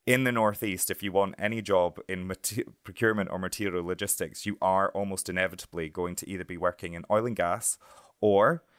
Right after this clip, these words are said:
if you are lucky, you might work in the agricultural sector, uh, at a push. But generally speaking, that's where those skills were. When the oil price crashed, you also see numerous news stories about people not being hired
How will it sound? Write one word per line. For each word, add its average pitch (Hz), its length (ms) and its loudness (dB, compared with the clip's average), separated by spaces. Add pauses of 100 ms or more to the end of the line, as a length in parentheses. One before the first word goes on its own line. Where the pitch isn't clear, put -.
(200)
if - 120 -14
you 92 140 2
are 92 120 8
lucky, 90 320 0
you 127 160 -6
might 95 300 0
work 92 240 0
in 92 80 -8
the 87 100 -8
agricultural 87 600 -6
sector, - 500 -6 (160)
uh, 82 60 -12 (320)
at 107 160 2
a - 20 -2
push. - 440 -8 (340)
But 87 100 -4
generally 113 440 4
speaking, 92 380 -6
that's 90 300 0
where 90 120 0
those 87 180 -6
skills 87 340 -6
were. 85 220 2 (580)
When 127 160 6
the 143 100 2
oil 123 200 2
price 98 320 -2
crashed, 113 420 -2
you 90 160 -2
also 90 260 -4
see 87 480 -6
numerous 110 460 0
news 92 220 -8
stories 95 460 -2
about 92 340 -2
people 101 260 -4
not 110 300 2
being 113 180 -2
hired 117 480 0